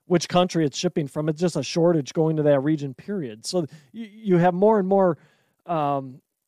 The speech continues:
product coming this way. You're gonna have higher and higher profits because there's more and more shipments coming.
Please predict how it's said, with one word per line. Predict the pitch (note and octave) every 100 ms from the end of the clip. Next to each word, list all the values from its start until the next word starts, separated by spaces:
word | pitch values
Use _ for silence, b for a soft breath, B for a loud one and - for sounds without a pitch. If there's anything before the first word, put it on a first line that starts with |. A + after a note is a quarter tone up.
| _ _ _ A#3+ - _ -
product | E3+ B3 G3+
coming | - E3 D#3+
this | D#3+ -
way. | F3
You're | E3
gonna | E3 F#3+ D#3+
have | D3+ F#3 D3+
higher | D3+ F3 E3
and | D3
higher | D#3 C#3+
profits | - G3 E3 D3+ -
because | F3 D#3
there's | D3 C3
more | E3 D#3+
and | D3
more | C#3+ B2
shipments | - A#3+ A3 C#3 A#2 -
coming. | B2 A#2